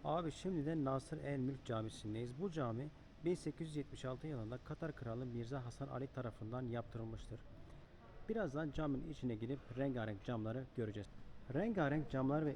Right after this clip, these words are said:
iç dizaynı ile ortaya çıkan bu güzelliklerden ötürü bu camiye Pembe Cami de deniliyormuş. Dünyanın en renkli camisidir. Sabah güneşin doğuşuyla birlikte caminin içinde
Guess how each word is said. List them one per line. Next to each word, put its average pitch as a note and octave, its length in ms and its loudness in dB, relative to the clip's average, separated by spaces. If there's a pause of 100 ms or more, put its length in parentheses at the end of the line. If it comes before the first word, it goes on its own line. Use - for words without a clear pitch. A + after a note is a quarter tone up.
iç D#3+ 160 -2
dizaynı B2+ 280 2
ile B2+ 120 2
ortaya B2+ 360 0
çıkan A#2 340 0
bu D3+ 100 2
güzelliklerden B2 580 2
ötürü B2 300 0 (140)
bu D3+ 100 4
camiye B2+ 420 4 (540)
Pembe C3 380 6
Cami C3 320 6
de D3+ 220 6
deniliyormuş. A#2 520 4 (4000)
Dünyanın E3 420 8 (100)
en G3 220 4
renkli E3 360 6
camisidir. B2 680 4 (440)
Sabah F#3+ 460 4
güneşin C#3 380 6
doğuşuyla C3+ 500 4
birlikte A2 400 2
caminin C3 600 6
içinde A#2 360 4